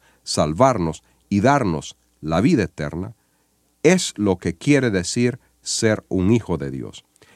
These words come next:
Y el que lo es, no practica el pecado. No es que no peca, sino que no hace una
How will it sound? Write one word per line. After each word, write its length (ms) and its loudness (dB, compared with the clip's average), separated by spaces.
Y 140 8
el 120 4
que 120 2
lo 200 4
es, 300 -6
no 500 2
practica 640 -4
el 120 -2
pecado. 560 -6
No 320 4
es 200 -2
que 380 -6
no 360 0
peca, 480 -8
sino 460 2
que 260 -2
no 420 4
hace 320 -2
una 360 0